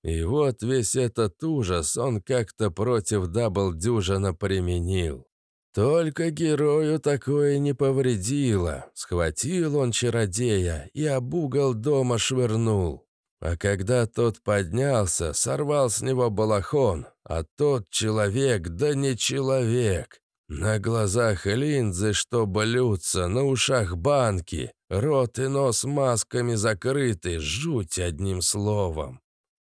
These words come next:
Но это сейчас мы про таких всё знаем. А тогда что? Приняли его за беса, а Даблдюжина за его победителя. Кто у нас беса победил?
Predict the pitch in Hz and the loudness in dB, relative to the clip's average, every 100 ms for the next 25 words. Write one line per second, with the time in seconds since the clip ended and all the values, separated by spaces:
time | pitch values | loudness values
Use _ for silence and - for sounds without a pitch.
0 | _ - 135 139 147 160 165 147 156 135 | _ -8 -2 -2 0 0 0 0 0 0
1 | - 135 110 156 160 123 90 92 113 92 | 2 0 0 0 2 2 0 0 0 0
2 | 104 98 107 98 113 98 - 98 98 80 | -2 0 -2 0 -2 -2 -2 0 0 0
3 | 90 101 101 85 73 62 - _ - 151 | 0 2 2 0 -2 -8 -16 _ -6 -4
4 | 135 156 139 107 123 135 110 87 - 95 | -2 0 -2 0 0 2 2 0 -2 -2
5 | 71 - _ _ _ - 101 151 156 147 | -2 -6 _ _ _ -4 -2 0 0 0
6 | 139 135 135 127 123 135 120 127 113 139 | 0 0 2 2 2 0 2 0 0 0
7 | 143 107 - 87 73 - 160 151 156 131 | 2 2 0 -2 -4 -4 -4 0 0 2
8 | 127 117 95 160 135 104 117 117 92 117 | 2 0 0 0 0 0 0 0 0 0
9 | 117 123 113 110 107 113 101 135 117 - | 2 0 0 -2 0 -2 -2 -2 -2 0
10 | 92 80 69 - _ _ _ _ - - | -2 -2 -6 -12 _ _ _ _ -12 -2
11 | 208 180 135 113 104 95 90 120 127 98 | 2 2 2 2 2 0 -2 0 0 2
12 | - 95 104 101 98 95 85 90 82 71 | 0 0 0 0 0 -2 -2 -4 -2 -4
13 | 65 | -8